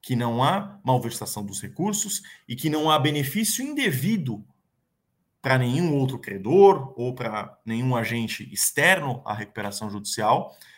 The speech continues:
eh, em detrimento da coletividade de credores. Portanto, é, é,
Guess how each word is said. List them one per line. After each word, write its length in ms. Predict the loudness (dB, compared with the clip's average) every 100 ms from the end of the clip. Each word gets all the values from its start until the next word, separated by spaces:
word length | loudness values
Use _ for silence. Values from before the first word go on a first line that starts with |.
| _ 2
eh, 240 | 2 2
em 180 | 0 0
detrimento 760 | -2 -4 -4 -2 -2 -4 -12 -14 _ _ -20 -20 _ _ _ -6
da 160 | -6
coletividade 600 | -2 -4 -4 -6 -6 -6
de 80 | -8
credores. 600 | -6 -4 -4 -4 -6 -8 -10 -20 _ -4
Portanto, 460 | 0 2 0 -2 -10 -20 _ -10
é, 100 | -4
é, 400 | -2 -2 -4 -6